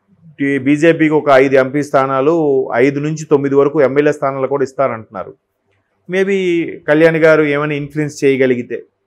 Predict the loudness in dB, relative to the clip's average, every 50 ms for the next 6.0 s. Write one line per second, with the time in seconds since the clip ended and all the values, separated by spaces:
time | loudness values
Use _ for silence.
0 | _ _ _ _ _ _ _ _ -4 -4 -2 0 2 2 2 2 2 2 2 2
1 | 2 2 0 -2 0 0 0 2 2 2 2 2 0 -2 -6 -6 -4 -2 -2 -2
2 | -2 -2 -6 -8 -6 -6 -6 -6 -6 -6 -10 -8 -8 -6 -6 -4 -6 -6 -4 -4
3 | -2 -2 0 0 -2 -4 -4 -4 -6 -6 -6 -4 -4 -4 -2 -2 -4 -6 -6 -4
4 | -4 -2 -4 -4 -8 -12 _ _ _ _ _ _ _ _ _ _ _ _ -20 -20
5 | -20 -8 -4 -2 -2 -2 -2 -4 -4 -4 -4 -6 -6 -10 -12 -14 -16 -18 -20